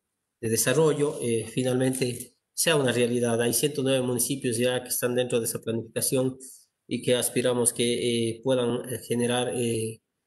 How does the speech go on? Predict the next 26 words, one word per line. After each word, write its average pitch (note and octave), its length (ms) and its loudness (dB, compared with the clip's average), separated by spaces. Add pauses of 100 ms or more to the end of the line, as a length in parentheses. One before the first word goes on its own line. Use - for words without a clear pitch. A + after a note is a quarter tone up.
(120)
quizás C#3+ 320 0
espacios D#3 500 0
en B2+ 200 0
los A#2+ 160 0
cuales B2+ 320 0
genere B2+ 480 -2 (300)
desarrollo B2 460 0
turístico C3 600 -2
y B2 140 -2
que - 100 -6
sea A#2 360 -2
una A#2+ 260 -4
parte C3 420 -2 (380)
fundamental, C#3+ 800 4
eh, A2 640 0 (800)
en B2 380 0
el, A#2+ 360 -2 (120)
la A2+ 480 -2 (160)
parte C3 500 -2
económica C3 680 0
de B2 100 0
un A#2+ 120 -2
crecimiento D3 640 -2
de C3 140 -4
cada B2+ 200 0
uno C3 400 -2